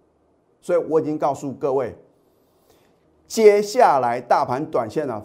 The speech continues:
反弹的主轴是绩优电子股。那我希望各位啊能够记住这个原则啊。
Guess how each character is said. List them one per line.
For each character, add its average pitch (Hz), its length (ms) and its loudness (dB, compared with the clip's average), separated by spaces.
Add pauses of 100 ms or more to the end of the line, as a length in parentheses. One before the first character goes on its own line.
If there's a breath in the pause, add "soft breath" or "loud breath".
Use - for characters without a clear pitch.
反 110 280 -6
弹 113 200 -8
的 143 100 -6
主 113 340 -14
轴 113 220 -8
是 120 140 -12
绩 143 420 -12
优 143 220 0
电 135 200 -8
子 98 80 -16
股。 104 160 -18 (1600)
那 117 80 -4
我 117 100 -6
希 160 80 -10
望 160 160 -4
各 165 140 0
位 160 120 2
啊 123 120 2
能 127 120 -6
够 143 440 -2 (240 loud breath)
记 196 200 -8
住 175 160 -6
这 175 80 -4
个 160 120 0
原 120 240 -4
则 95 240 -10
啊。 90 100 -14